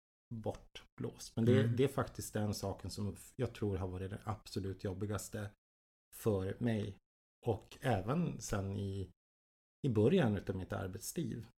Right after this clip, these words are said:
Speaker 1: att interagera med, med män eller manliga chefer eller ma-, medarbetare eller någonting sånt där. Det funkade inte. Jag tyckte om att hänga med kvinnor.
Speaker 2: Mm.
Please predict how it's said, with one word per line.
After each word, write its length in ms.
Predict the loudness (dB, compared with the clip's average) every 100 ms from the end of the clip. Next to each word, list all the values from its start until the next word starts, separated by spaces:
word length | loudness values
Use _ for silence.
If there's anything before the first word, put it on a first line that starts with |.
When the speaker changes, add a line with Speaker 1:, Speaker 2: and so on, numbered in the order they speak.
| _ -4
Speaker 1:
att 260 | -4 -4 -16 -16 -20 _ _ -16 -2
interagera 720 | 0 0 -2 -2 -2 -4 -6 -6
med, 420 | -2 -2 -4 -8 -16 _ _ _ -6
med 240 | -4 -4 -8 -4
män 420 | -2 0 -2 -2 -2
eller 180 | -4
manliga 460 | -4 -2 -2 -4 -8
chefer 540 | -6 -8 -8 -12 -8 -8
eller 180 | -8 -8
ma-, 200 | -8 -10 -8
medarbetare 680 | -6 -4 -4 -4 -6 -6 -10
eller 80 | -8
någonting 260 | -8 -8
sånt 180 | -8 -6
där. 220 | -6 -6 -8 -4
Det 100 | -4
funkade 600 | -4 0 0 0 -4 -4
inte. 420 | -4 -10 -8 -2
Jag 160 | 0 0
tyckte 240 | -2 -6
om 120 | -6
att 60 | -4
hänga 160 | -6 -8
med 140 | -10
kvinnor. 480 | -6 -6 -6 -8 -8 -10 -20 _ 2
Speaker 2:
Mm. 280 | 6 6